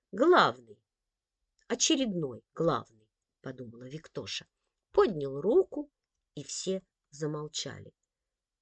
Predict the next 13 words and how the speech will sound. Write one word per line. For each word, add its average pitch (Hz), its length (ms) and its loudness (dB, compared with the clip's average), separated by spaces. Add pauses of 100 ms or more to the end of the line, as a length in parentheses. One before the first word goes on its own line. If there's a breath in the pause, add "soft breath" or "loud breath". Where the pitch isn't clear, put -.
(120)
«Сначала 107 720 -12
я 196 220 -2
подумал, 190 600 -2
что - 280 -2
не 196 160 2
расслышал 240 880 0
вас», 135 440 -10
начал 139 400 -6
старейшина. - 840 -6 (640 loud breath)
Но, 202 240 4
судя 233 480 0
по 294 140 -2
реакции 254 1040 6